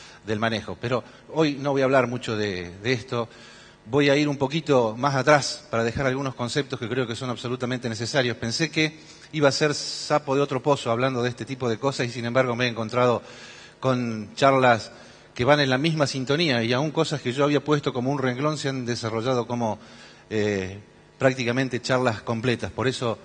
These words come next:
creo que es importante empezar a pensar en una sintonía fina, un poquito distinto a la que venimos hablando y, eh, muy, este, bien puesto, digamos, en un congreso de tecnología como este.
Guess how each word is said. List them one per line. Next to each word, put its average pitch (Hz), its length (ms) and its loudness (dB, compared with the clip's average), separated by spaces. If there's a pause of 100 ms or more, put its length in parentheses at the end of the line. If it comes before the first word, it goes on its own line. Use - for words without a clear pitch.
(380)
creo 131 240 2
que 123 140 0
es - 300 -8
importante 123 520 0
empezar 123 340 -2
a 123 60 0
pensar 127 380 -2
en 123 80 0
una 123 160 -2
sintonía 117 680 0 (380)
fina, 139 600 -2 (120)
un 135 80 -6
poquito 131 360 0
distinto 123 600 -2 (260)
a 117 80 -2
la 117 120 2
que 113 60 -2
venimos 123 300 -2
hablando 131 500 0 (300)
y, 139 320 -2
eh, 104 400 -2 (600)
muy, 135 460 0 (340)
este, 110 360 -2
bien 127 480 0
puesto, 143 380 0
digamos, 127 360 0
en 113 100 -6
un 127 80 -6
congreso 117 480 -4
de 101 160 -4
tecnología 104 560 -6
como 101 160 -8
este. - 180 -16